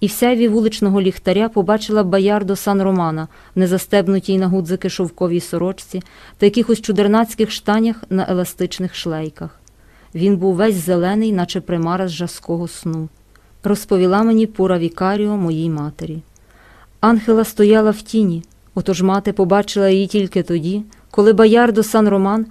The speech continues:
схопив її за руку й витяг на світло. Вона з'явилась перед материні очі в подерті на клапті атласній сукні,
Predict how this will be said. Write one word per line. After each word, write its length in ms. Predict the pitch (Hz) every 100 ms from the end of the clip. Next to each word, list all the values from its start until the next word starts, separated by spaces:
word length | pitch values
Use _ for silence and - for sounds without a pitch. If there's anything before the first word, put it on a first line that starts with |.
| - - -
схопив 520 | - 208 202 247 214
її 320 | 196 190 208
за 180 | 180 180
руку 420 | 190 202 233 233 233
й 100 | 165
витяг 300 | 156 190 196 185
на 140 | 185
світло. 560 | 175 165 151 - 160 165 _ _ _ - -
Вона 280 | 175 202 247
з'явилась 460 | 220 233 240 233 -
перед 260 | 220 214
материні 520 | 208 226 220 214 214 208
очі 300 | 220 214 214
в 60 |
подерті 500 | 214 202 214 220 220
на 100 | 214
клапті 560 | 214 190 190 - - 196 _ -
атласній 580 | 185 - 180 - 185
сукні, 540 | 170 - 160 - 165